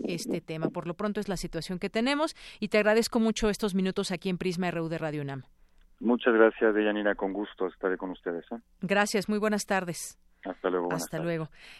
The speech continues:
Speaker 1: Edgar Ocampo Telles es investigador y analista en prospectiva y consumo mundial de energía. Y bueno, pues este tema que, pues, quisimos tocar el día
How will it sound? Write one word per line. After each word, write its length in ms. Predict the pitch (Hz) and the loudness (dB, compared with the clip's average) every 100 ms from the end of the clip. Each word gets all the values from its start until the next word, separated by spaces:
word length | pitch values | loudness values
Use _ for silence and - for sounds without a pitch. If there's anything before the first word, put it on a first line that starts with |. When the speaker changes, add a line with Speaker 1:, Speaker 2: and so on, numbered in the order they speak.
| - | -8
Speaker 1:
Edgar 380 | 175 175 165 - | -2 0 -2 -2
Ocampo 560 | 175 - 185 180 185 | -6 -2 0 0 -2
Telles 500 | 170 240 262 240 262 | 0 2 2 2 -2
es 140 | 196 - | -2 -2
investigador 640 | 190 160 - 233 185 190 | -2 -2 -4 -2 0 0
y 60 | 196 | -2
analista 560 | 170 151 202 - 202 - | -2 -2 -4 -2 -4 -4
en 140 | 180 | -8
prospectiva 520 | 165 175 - - 190 | -8 -8 -8 -6 -6
y 40 | 180 | -6
consumo 420 | 165 151 185 175 | -6 -8 -6 -4
mundial 500 | 160 156 170 175 175 | -4 -4 -2 -2 -4
de 400 | - 151 180 185 - | -8 -4 -2 -4 -6
energía. 800 | 180 165 165 - 226 233 214 226 - - - | -4 -4 -4 -6 -2 2 2 0 -8 -20 -18
Y 100 | 156 | -10
bueno, 220 | 160 190 | -6 -6
pues 220 | 170 151 185 | -6 -10 -10
este 400 | - 190 170 - - | -8 -6 -6 -10 -10
tema 320 | - 185 180 165 | -2 0 0 -4
que, 500 | - 175 170 185 214 - _ - | -6 -6 -4 -6 -10 -18 _ -20
pues, 200 | 156 - | -20 -20
quisimos 560 | - - 175 165 - | -20 -12 -8 -8 -10
tocar 320 | - 160 175 165 | -10 -6 -2 -2
el 140 | 156 | -4
día 340 | 165 165 160 | -4 -4 -4